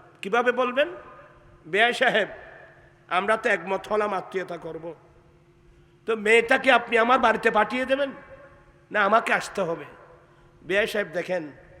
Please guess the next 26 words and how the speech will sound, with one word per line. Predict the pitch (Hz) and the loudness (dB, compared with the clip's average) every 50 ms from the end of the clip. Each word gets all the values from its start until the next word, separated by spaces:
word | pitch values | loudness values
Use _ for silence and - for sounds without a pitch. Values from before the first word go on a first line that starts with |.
| - - _ _ _ - - | -20 -20 _ _ _ -20 -12
আমার | - 165 190 214 220 | -8 -4 -2 0 0
একটা | 226 220 226 - 233 | -2 -2 -4 -6 -6
সমাজ | 220 - 233 214 214 214 214 | -6 -6 -4 -4 -4 -4 -4
আছে, | 196 185 - 202 233 254 - | -6 -6 -6 -8 -8 -8 -6
আপনার | 185 - - 180 185 185 | -8 -8 -6 -6 -6 -6
একটা | 190 180 - - 262 330 359 - - _ _ _ _ _ _ _ _ - - | -8 -10 -12 -14 -16 -16 -16 -20 -20 _ _ _ _ _ _ _ _ -18 -14
সমাজ | - 214 202 190 180 | -10 -6 -6 -6 -6
আছে, | 170 147 - - - - - - - _ _ _ _ - | -8 -12 -16 -18 -20 -20 -20 -20 -20 _ _ _ _ -6
আপনি | 156 160 - 180 196 196 | -6 -6 -2 -4 -4 -4
সমাজই | - 208 240 247 247 247 233 254 | -2 -2 -2 0 -2 -2 -2 -4
নিয়ে | 254 254 254 254 254 | -6 -4 -2 0 0
আসেন। | 247 226 - 233 254 262 247 - - - - - - - - - - | 0 -2 -2 -6 -8 -8 -10 -14 -20 -20 -20 -20 -20 -20 -20 -20 -4
হ্যাঁ, | - 185 214 214 208 - | 0 2 2 2 0 2
কজন | - 214 214 - 254 240 | 2 2 4 4 4 4
আসবো? | 233 220 185 196 233 285 330 330 - - - - - - - - - | 2 0 -2 -2 -2 -2 -2 -4 -8 -16 -18 -20 -20 -20 -20 -10 -4
এ, | 254 285 | -4 -4
বিশ | 277 247 262 - - | -2 -4 -6 -10 -10
ত্রিশ | - 269 277 277 277 | -8 -8 -8 -4 -2
জন | 285 285 269 | -2 -2 -2
আসেন, | 254 - - 233 269 339 - - - - _ _ _ _ _ _ _ _ _ _ _ _ _ _ _ _ _ _ - - - | -2 -6 -10 -12 -12 -14 -18 -20 -20 -20 _ _ _ _ _ _ _ _ _ _ _ _ _ _ _ _ _ _ -20 -4 0
চল্লিশ | 214 247 240 254 285 277 - | 2 2 2 2 0 0 0
জন | 254 254 240 | 0 0 0
আসেন, | 220 214 - 254 262 302 330 - - - - - - _ _ _ _ _ _ _ _ | -2 -4 -4 -6 -8 -8 -8 -14 -20 -20 -20 -20 -20 _ _ _ _ _ _ _ _
পঞ্চাশ | - 240 254 - - 262 285 277 247 | -2 -2 -2 2 2 2 2 4 4
জন | 262 262 247 | 4 4 4
আসেন। | 226 214 - 233 247 277 311 | 2 0 -2 -4 -6 -8 -8